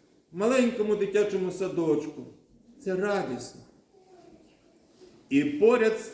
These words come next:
цим ми бачимо, як наші сусіди посилають своїх дітей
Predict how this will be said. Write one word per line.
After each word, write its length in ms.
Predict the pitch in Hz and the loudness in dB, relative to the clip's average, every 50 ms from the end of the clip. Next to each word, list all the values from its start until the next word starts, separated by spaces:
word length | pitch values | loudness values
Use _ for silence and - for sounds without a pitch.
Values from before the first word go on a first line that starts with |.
| - - | -8 -4
цим 340 | 233 247 254 247 240 240 233 - - - - - - | 0 2 2 4 2 2 0 -4 -8 -16 -20 -18 -10
ми 220 | - 175 208 220 208 | -2 0 2 2 2
бачимо, 1000 | 170 220 247 247 247 240 - - 233 233 226 220 220 214 208 208 202 - - - - - - _ _ _ _ _ _ _ _ _ _ _ _ | 2 2 4 4 2 2 0 0 0 2 2 2 2 2 2 2 0 -2 -8 -12 -16 -20 -20 _ _ _ _ _ _ _ _ _ _ _ _
як 460 | 139 151 208 220 220 220 - - - - - - - _ _ _ _ _ _ _ _ _ _ _ _ _ _ | -4 2 2 4 4 2 0 -6 -12 -14 -18 -20 -20 _ _ _ _ _ _ _ _ _ _ _ _ _ _
наші 600 | 156 175 202 226 240 247 240 - - 240 233 220 | -4 -2 0 2 4 4 2 2 0 -2 -2 -2
сусіди 1160 | - - 214 220 208 - - - 233 254 269 262 233 185 214 208 185 143 139 - - - - - - _ _ _ _ _ _ _ _ _ _ _ _ _ _ _ _ _ _ _ _ _ _ 277 277 277 - - - _ _ - - - - - - - - - - - - - - - - - - - - - - - _ _ _ _ _ _ _ _ _ _ _ _ _ _ - - - - - _ _ _ _ _ _ _ | -2 -4 -6 -6 -6 -6 -6 -2 0 0 2 2 4 6 8 8 8 6 2 -4 -8 -10 -14 -18 -20 _ _ _ _ _ _ _ _ _ _ _ _ _ _ _ _ _ _ _ _ _ _ -20 -20 -20 -20 -20 -20 _ _ -20 -20 -20 -20 -20 -20 -20 -20 -20 -20 -20 -20 -20 -20 -20 -20 -20 -20 -20 -20 -20 -20 -20 _ _ _ _ _ _ _ _ _ _ _ _ _ _ -20 -20 -20 -20 -20 _ _ _ _ _ _ _
посилають 880 | - 170 196 - - 233 233 233 254 269 269 254 254 254 247 - - - | -2 0 0 2 4 4 4 6 6 4 4 6 6 4 4 2 -2 -6
своїх 420 | 226 233 254 254 262 240 208 196 | -6 -4 -2 -2 -2 -2 -4 -2
дітей 920 | 202 247 254 254 - - 254 254 262 262 262 262 262 262 254 262 - - | 0 0 0 0 0 4 4 6 6 6 4 4 2 0 -4 -8 -10 -12